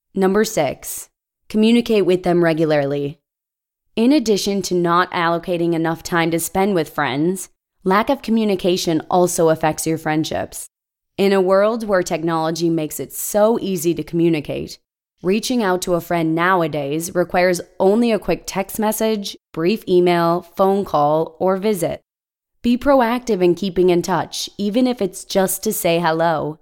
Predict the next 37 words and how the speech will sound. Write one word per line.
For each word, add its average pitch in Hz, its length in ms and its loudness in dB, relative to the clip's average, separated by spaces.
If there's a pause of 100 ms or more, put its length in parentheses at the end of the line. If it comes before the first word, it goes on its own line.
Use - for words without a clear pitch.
(200)
and 185 200 -2
see 160 180 -2
how 160 140 0
they're 156 160 -2
doing. 156 480 -4 (840)
Number 214 360 2
seven, 160 600 -2 (440)
encourage 202 680 0
their 160 200 0
dreams. 156 760 -4 (680)
When 202 200 -2
friends 226 340 -2
are 254 140 0
lost, 180 580 -2
confused, 180 880 -2 (280)
or 185 140 0
seek 233 380 -2
your 202 120 2
advice, 165 760 -2
listen 262 420 2
and 226 140 2
help 190 280 0
guide 185 340 0
them. 156 340 -2 (520)
Many 247 260 4
people 247 280 -2
in 208 160 0
life 170 260 2
are 160 120 0
quick 220 320 -8
to 254 120 -6
shoot 202 300 -6
down 170 240 0
someone's 170 440 0
dream 170 340 2
or 156 100 -4
passion, 160 640 -4